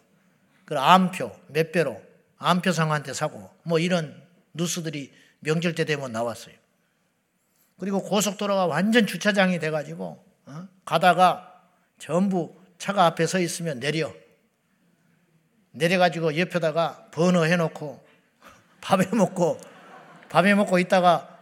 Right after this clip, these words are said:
앞에 차가 줄줄줄 빠지면 차가 막 가요. 그러면 이제 밥 짊어지고 또 차 쫓아가가지고 타고,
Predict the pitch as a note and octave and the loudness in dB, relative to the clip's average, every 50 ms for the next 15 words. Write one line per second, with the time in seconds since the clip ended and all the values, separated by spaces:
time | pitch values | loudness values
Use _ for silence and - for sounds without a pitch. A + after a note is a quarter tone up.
0 | _ - D3+ F3 E3 F#3+ F#3+ - - G#3+ G3 F#3+ F3+ - F#3 F#3 F#3+ G3 F3+ F#3 | _ -2 -2 0 0 0 0 2 4 4 6 4 4 2 0 -2 -2 -2 -2 0
1 | E3+ G3+ G#3+ G3+ F3+ F#3 F3+ F3 E3 - - G#3 F#3 F3+ E3+ E3+ D#3 - - C#3+ | 0 0 0 0 0 0 0 -2 0 0 0 0 0 2 2 0 0 0 0 0
2 | D#3 C#3+ A2+ - - - _ _ _ _ _ - - F#3+ F#3+ F#3+ F#3+ G3 F#3 F3+ | 0 0 -2 -6 -10 -20 _ _ _ _ _ -6 -2 0 2 2 4 4 4 4
3 | E3 F3+ - F3+ E3+ - - - - - - F3+ F#3 F#3+ F#3+ F#3 F#3+ F3+ F3 F3+ | 4 6 4 4 4 2 -6 -18 -14 -8 -4 -2 0 2 2 0 0 -2 -2 -2
4 | F3 F#3+ F3 D#3+ - - - - - F#3+ G3 F#3+ G3+ F#3 - G3 E3+ E3 E3+ E3 | -2 -2 -2 -2 -2 -6 -14 -2 2 2 2 2 0 -2 0 0 2 2 2 2
5 | F3 E3 D#3 D3+ D3+ C#3 B2+ - - - - - _ _ _ _ _ _ _ _ | 2 0 0 -4 -10 -12 -12 -14 -20 -20 -20 -20 _ _ _ _ _ _ _ _
6 | _ _ _ - - G#3+ G#3+ D#3+ D3 - - | _ _ _ -6 -2 -2 -2 -2 -4 -10 -12